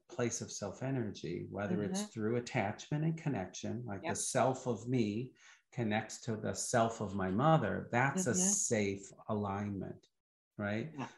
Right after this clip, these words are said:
Speaker 1: But kids
Speaker 2: Yeah.
Speaker 1: will always choose parent over self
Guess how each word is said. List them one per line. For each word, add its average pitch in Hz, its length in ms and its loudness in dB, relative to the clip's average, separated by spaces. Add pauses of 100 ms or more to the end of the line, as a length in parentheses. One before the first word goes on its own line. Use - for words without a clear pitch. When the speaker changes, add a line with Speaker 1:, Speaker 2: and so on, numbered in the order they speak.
Speaker 1:
But - 160 0
kids 165 240 4
Speaker 2:
Yeah. 160 60 4
Speaker 1:
will 165 160 4
always 127 480 4
choose 120 680 -2 (1600)
parent 123 520 2 (100)
over 104 320 0
self 95 640 2